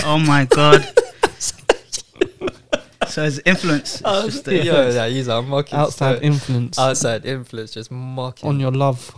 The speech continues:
Speaker 3: Oh.
Speaker 2: That, but, um, uh, <laughs> I know, trust. But there's actually another story of Valentine's Day, or where, like, there's a celebration anyways, and it's celebrated on the fifteenth. It's like a pagan tradition, innit?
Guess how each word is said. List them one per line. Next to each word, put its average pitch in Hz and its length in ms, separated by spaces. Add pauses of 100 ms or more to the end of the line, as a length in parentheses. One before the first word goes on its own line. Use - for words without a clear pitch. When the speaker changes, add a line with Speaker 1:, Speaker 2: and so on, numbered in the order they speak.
Speaker 3:
Oh. 120 460 (280)
Speaker 2:
That, - 180
but, 147 180
um, 139 500
uh, 120 340 (320)
<laughs> - 360
I 131 100
know, 123 320
trust. 120 420 (320)
But - 120
there's 165 160
actually 180 240
another 156 280
story 139 440
of 110 160
Valentine's 117 580
Day, 107 300 (100)
or 117 460
where, 127 400
like, 120 160
there's 127 160
a 131 40
celebration 143 600
anyways, 117 320
and 127 100
it's 113 120
celebrated 127 420
on 113 80
the 120 60
fifteenth. - 580 (1120)
It's 139 180
like 127 140
a 107 80
pagan 160 380
tradition, 117 440
innit? 120 200